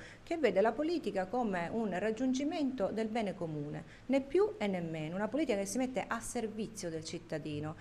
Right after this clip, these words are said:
e non una politica che diventa uno strumento per servirsi del cittadino.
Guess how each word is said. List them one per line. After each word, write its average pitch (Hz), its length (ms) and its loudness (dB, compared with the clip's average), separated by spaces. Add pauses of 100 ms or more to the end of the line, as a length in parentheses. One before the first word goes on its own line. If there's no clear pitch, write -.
(180)
e 240 100 0
non 254 400 4
una 196 220 0
politica 202 440 -2
che 175 140 -4
diventa 185 420 0
uno 196 120 -4
strumento 277 440 -2
per 202 140 -4
servirsi 160 600 -4
del 156 140 -4
cittadino. 160 340 -6